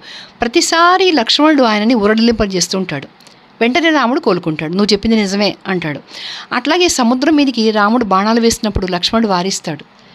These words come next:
వెంటనే రాముడు ఉపసంహరించుకుంటాడు. అంటే రాముడు లక్ష్మణుడు చెప్పే దాంట్లో, ఆ, ఎంత ఇది ఉంది, అతను తన క్షేమం కోరి చెప్తున్నాడు అని గ్రహించి ప్రతిసారి లక్ష్మణుడి మాటకి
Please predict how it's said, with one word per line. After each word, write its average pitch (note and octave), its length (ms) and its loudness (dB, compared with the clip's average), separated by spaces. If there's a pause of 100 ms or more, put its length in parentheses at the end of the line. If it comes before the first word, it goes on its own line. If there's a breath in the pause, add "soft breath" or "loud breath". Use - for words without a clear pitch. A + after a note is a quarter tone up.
(300 loud breath)
వెంటనే B3+ 280 2
రాముడు A#3+ 260 0
ఉపసంహరించుకుంటాడు. F3 840 -4 (460 loud breath)
అంటే E4 380 2
రాముడు C#4 540 2
లక్ష్మణుడు C4 460 0
చెప్పే A#3 280 0
దాంట్లో, A#3 480 0 (640 loud breath)
ఆ, G3 440 -2 (260)
ఎంత G#3 240 -2
ఇది A#3 360 2
ఉంది, A3+ 320 4 (160)
అతను A3 220 0
తన G3 200 -2
క్షేమం G#3+ 360 0
కోరి B3 160 0
చెప్తున్నాడు A3 540 0
అని G#3+ 180 2
గ్రహించి A#3+ 640 0 (360 loud breath)
ప్రతిసారి F4+ 540 0
లక్ష్మణుడి D#4+ 500 2
మాటకి B3+ 600 0